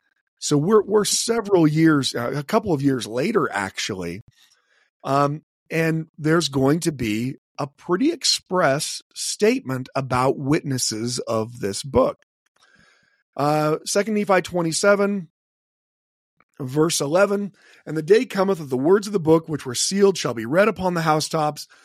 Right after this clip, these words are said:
and they shall be read by the power of Christ, and all things shall be revealed unto the children of men, which have ever been among the children of men, and which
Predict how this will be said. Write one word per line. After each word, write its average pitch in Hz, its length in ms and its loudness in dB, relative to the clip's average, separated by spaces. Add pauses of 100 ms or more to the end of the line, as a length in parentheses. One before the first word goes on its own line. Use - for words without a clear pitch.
(260)
and 135 120 -6
they 160 100 4
shall 156 220 -2
be 131 120 -2
read 175 240 2
by 190 60 0
the 170 100 -2
power 165 240 4
of 147 100 -2
Christ, 170 380 2
and 135 120 -6
all 202 260 4
things 196 240 -2
shall 165 160 0
be 147 80 0
revealed 151 400 2
unto 143 160 -2
the 131 80 -6
children 139 380 0
of 131 80 0
men, 147 280 2 (420)
which 151 180 -4
have 147 160 -4 (100)
ever 214 360 2
been 175 340 4
among 151 260 2
the 151 80 0
children 170 400 0
of 147 60 0
men, 131 340 -2
and 123 140 -6
which 117 200 -4